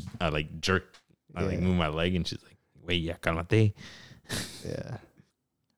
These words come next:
Speaker 1: I think Tottenham's been kinda steamrolling up until today.
Speaker 2: Yeah, that's what I was gonna say.
Speaker 1: Today, Tottenham lost to Manchester United two to zero. Fred and Fernandes scored.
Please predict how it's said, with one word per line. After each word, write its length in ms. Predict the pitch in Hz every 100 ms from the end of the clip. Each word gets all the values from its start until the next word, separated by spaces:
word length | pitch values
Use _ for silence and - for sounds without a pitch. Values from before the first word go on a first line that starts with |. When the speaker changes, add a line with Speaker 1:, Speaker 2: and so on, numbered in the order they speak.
| -
Speaker 1:
I 40 |
think 220 | 85 82 104
Tottenham's 540 | - 101 104 104 92
been 220 | - 90
kinda 260 | 85 85 82
steamrolling 640 | - - 92 90 87 82 82
up 140 | -
until 260 | 87 - 80
today. 920 | - 76 78 - 101 82 78 165 - -
Speaker 2:
Yeah, 440 | 101 92 - - 104 -
that's 260 | - 92 -
what 80 | 87
I 40 |
was 140 | 87
gonna 140 | - 92
say. 420 | - 90 90 92 - _ _ _
Speaker 1:
Today, 1200 | - 90 78 82 - 50 107 107 87 85 101 110 - _ _ _ _ _ _ _ _ _
Tottenham 460 | - 87 85 82 82 -
lost 220 | 78 -
to 80 | -
Manchester 580 | 80 85 104 101 - 92
United 320 | 82 85 78 -
two 380 | - - 110 113
to 120 | 101
zero. 640 | 78 - - 90 92 73 - - - - _ _ _ _ _ _ _ _
Fred 420 | _ - 87 98 95
and 120 | 80
Fernandes 720 | - 71 78 76 78 73 73
scored. 520 | - - - - -